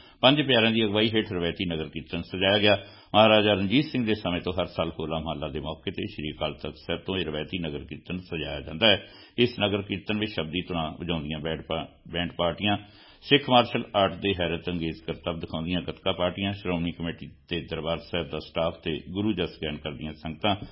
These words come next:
ਵੱਡੀ ਗਿਣਤੀ ਵਿੱਚ ਸ਼ਾਮਲ ਹੋਈਆਂ। ਇੱਧਰ ਤ-, ਹੋਲੀ ਦੇ ਤਿਉਹਾਰ ਮੌਕੇ ਕੱਲ੍ਹ ਵੱਖ-ਵੱਖ ਜਥੇਬੰਦੀਆਂ ਵੱਲੋਂ ਧਾਰਮਿਕ ਸਮਾਗਮ ਵੀ ਕਰਵਾਏ ਗਏ। ਸ਼੍ਰੀ ਸਨਾਤਨ ਜਾਗਰਣ ਮੰਚ ਵੱਲੋਂ ਵੀ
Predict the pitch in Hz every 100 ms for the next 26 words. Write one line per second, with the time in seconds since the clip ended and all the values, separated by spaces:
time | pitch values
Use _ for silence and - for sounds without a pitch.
0 | - - - 113 95 123 87 73 - 87
1 | 73 71 82 98 - - - - - -
2 | 85 71 71 - 98 82 76 - - -
3 | _ - - - - - _ _ _ 147
4 | 156 175 170 170 143 143 160 147 156 147
5 | 120 123 131 131 143 139 139 127 123 120
6 | 113 - 110 - 95 107 92 92 98 95
7 | 98 82 98 78 80 - - 85 76 87
8 | 87 87 85 87 85 98 98 - 78 78
9 | 85 85 - 92 85 78 73 82 80 85
10 | 90 92 98 101 98